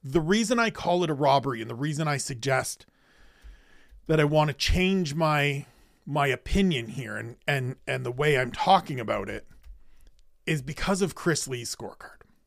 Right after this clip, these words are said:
So Judge Chris Lee scored the fight forty-eight forty-seven for Amir Albazi, but his round-by-round total went as this. First round to Kara-France, second and third to Albazi,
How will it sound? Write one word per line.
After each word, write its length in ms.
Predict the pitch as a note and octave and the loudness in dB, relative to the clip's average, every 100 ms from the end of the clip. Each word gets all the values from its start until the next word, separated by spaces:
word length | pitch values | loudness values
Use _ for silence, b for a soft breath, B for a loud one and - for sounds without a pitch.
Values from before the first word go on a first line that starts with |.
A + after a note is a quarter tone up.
| _ _ _ _ - | _ _ _ _ -4
So 100 | D#3+ | 0
Judge 300 | D3+ G3+ - | 4 4 4
Chris 260 | - F#3+ | 2 2
Lee 240 | D3 C#3+ B2 | 2 -4 -4
scored 260 | - D#3 | -2 -2
the 60 | D#3 | 0
fight 240 | - C3 | 0 -2
forty-eight 380 | - D#3+ F3 D#3 | 0 2 2 2
forty-seven 540 | - C#3 B2+ A#2+ A#2 - b b b b | 0 -4 -2 -4 -6 -12 b b b b
for 200 | - D3 | 2 4
Amir 200 | C#3+ C#3 | 4 4
Albazi, 680 | C#3 C3 A2 G#2+ G#2 G#2 - _ _ _ _ _ _ - | 4 4 0 -2 -6 -12 -20 _ _ _ _ _ _ -4
but 140 | C#3+ | 2
his 200 | E3+ D3+ | 2 2
round-by-round 840 | D3 F3+ G#3 F#3+ F#3+ D#3+ C#3+ D3 | 2 4 4 4 4 2 0 -4
total 320 | - C3+ B2+ A#2+ | -4 -6 -4 -2
went 260 | A#2+ A2+ - _ | -4 -4 -16 _
as 260 | C3+ C3 A2+ | 2 2 0
this. 360 | A2+ - - - - | -10 -12 -14 -16 -16
First 400 | - F3 F3 E3 | -4 -2 -2 2
round 260 | E3 D#3+ | 2 0
to 80 | D#3 | -4
Kara-France, 880 | - A#2+ - - C3+ D#3 - - - _ _ _ _ _ _ - | -4 -4 -6 -4 -2 -2 -4 -12 -16 _ _ _ _ _ _ -18
second 520 | - - F3+ E3 E3+ | -12 -2 0 2 0
and 160 | C3 A2+ | -2 -6
third 500 | - D3 D#3+ D#3+ D#3+ _ | -2 0 0 -4 -10 _
to 120 | - | -4
Albazi, 720 | C3+ A2+ G#2 B2+ C#3 D#3 D#3+ | 0 0 2 2 2 -2 -6